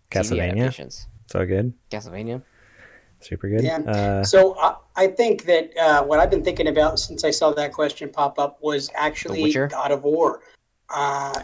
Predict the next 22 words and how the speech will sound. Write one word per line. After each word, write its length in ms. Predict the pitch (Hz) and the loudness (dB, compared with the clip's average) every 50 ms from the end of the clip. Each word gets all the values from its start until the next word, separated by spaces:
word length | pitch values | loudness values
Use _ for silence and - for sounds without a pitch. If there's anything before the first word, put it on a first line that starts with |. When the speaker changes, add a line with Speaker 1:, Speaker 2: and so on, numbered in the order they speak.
| - - 156 | -8 -4 -2
Speaker 3:
I 60 | - | 0
think 180 | - 185 170 151 | 0 0 0 0
Speaker 1:
Ooh. 20 | |
Speaker 3:
God 220 | - 156 156 170 175 | 0 2 2 2 2
of 100 | 156 143 | 0 0
War 260 | 143 143 170 190 190 | 0 2 4 4 4
would 140 | 160 147 135 | 2 0 -4
be 120 | 151 143 | -4 -8
phenomenal 960 | 135 - - 156 143 143 147 147 139 147 160 175 180 214 226 143 131 127 - - - | -8 -10 -10 -10 -8 -6 -4 -2 -2 0 0 -2 -2 -4 -2 -2 -2 -4 -4 -6 -6
as, 320 | 143 143 147 143 139 - - - 156 | -6 -6 -6 -6 -8 -8 -8 -8 -8
as 180 | 143 139 139 | -6 -6 -8
a 180 | 147 143 139 131 - _ - | -10 -10 -12 -14 -16 _ -12
T 260 | - - 202 202 196 | -8 -4 -2 0 0
V 320 | 185 - 190 208 226 233 | 0 -2 -2 -2 -2 -2
show, 360 | 220 - - 160 156 151 147 | -2 -2 0 2 2 2 2
maybe 340 | 143 147 151 156 156 156 156 | 0 0 -2 -2 -2 -2 -2
on, 180 | 156 151 147 143 | -2 -2 -2 -4
like, 180 | 139 131 - | -4 -4 -4
Amazon 540 | - 135 139 - - 147 147 - - 143 139 | -2 -2 -2 -2 -4 -6 -4 -4 -4 -4 -4
Prime 480 | - - 151 147 151 156 156 156 143 139 | -4 -2 -2 0 0 0 -2 -2 -4 -6
or 60 | 143 | -6
something. 520 | - - 151 143 135 - - 202 196 - | -6 -6 -6 -6 -6 -6 -8 -8 -10 -10